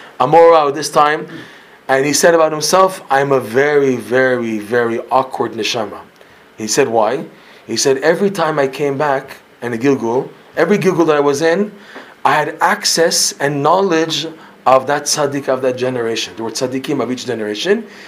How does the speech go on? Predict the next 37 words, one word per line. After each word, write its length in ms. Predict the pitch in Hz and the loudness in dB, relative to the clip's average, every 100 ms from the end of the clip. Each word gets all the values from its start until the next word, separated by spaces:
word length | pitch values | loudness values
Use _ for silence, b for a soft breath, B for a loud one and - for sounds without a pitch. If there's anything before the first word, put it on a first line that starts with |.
| B | B
and 140 | 113 127 | -4 2
he 40 | |
had 160 | 143 135 | 2 2
the 60 | |
zchut 400 | 139 - - 233 | 0 0 2 0
to 100 | - | 0
know 340 | 160 180 180 139 | 2 4 2 2
who 60 | |
was 240 | 165 165 156 | 2 0 0
the 60 | |
tzaddik 320 | 135 156 156 151 | -2 -2 0 0
of 100 | 143 | -2
each 140 | 131 | -2
generation. 600 | 135 127 123 110 113 104 B B | -2 0 -2 -4 -10 -12 B B
In 60 | 120 | -4
the 40 | |
time 220 | 143 139 | 0 0
of 80 | 131 | 0
this 120 | 156 | -2
Tana, 520 | - 151 143 143 143 135 | 2 0 2 0 0 -4
this 120 | 135 | -6
time 180 | 117 131 | -2 0
of 100 | 160 | 4
Mora, 480 | 160 156 147 147 135 | 4 4 2 0 -4
okay? 320 | 131 180 226 - B B B B B - | -2 0 0 -4 B B B B B 0
And 380 | 135 151 165 165 | 2 4 2 -4
he 220 | - 151 | -4 -4
came 320 | - 185 214 | 0 2 2
to 80 | 165 | 2
them 240 | 147 147 | 0 0
asking 320 | 151 147 180 147 | 0 -2 -4 -4
for 120 | 160 | -2
a 40 | |
tikkun, 440 | 156 190 - 120 98 | -2 -4 -2 -4 -2
"I 80 | 123 | 0
want 260 | 139 147 147 | 2 2 2
help." 300 | 156 131 | 0 0